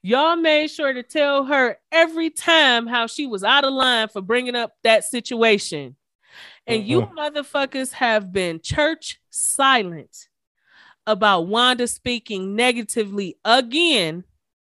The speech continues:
Speaker 1: on Melody and Martell's children.
Speaker 2: Mm.
Speaker 1: As a matter of fact, I feel like Tisha and Marceau have been condoning it.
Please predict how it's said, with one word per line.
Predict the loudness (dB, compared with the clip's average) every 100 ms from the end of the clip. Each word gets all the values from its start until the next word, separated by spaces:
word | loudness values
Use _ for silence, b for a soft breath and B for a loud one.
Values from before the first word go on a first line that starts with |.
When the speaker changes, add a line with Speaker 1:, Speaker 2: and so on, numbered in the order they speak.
| _ _ _ _ _ _ _ _ _ -2
Speaker 1:
on | 0 2
Melody | 4 2 2 -2
and | -4
Martell's | -4 -4 -4 -4 -4 -6
children. | -4 -4 -4 -8 -16 -18 _ _ _ _ _ -6
Speaker 2:
Mm. | -4 -4 -8 _ _ _ _ _ _ _ _ _ _ _ _ _ _ _ _ _ B B B
Speaker 1:
As | 2 4
a | 2
matter | 4 4 4 2
of |
fact, | 2 2 2
I | 2 0
feel | -2 _ -2 0
like | 2 0 -4
Tisha | -6 -6 -4 -4 -6 _ b b
and | 0
Marceau | 2 2 2 2 2 2
have | -2 -2
been | -6
condoning | -6 -2 2 2 0 -2
it. | -6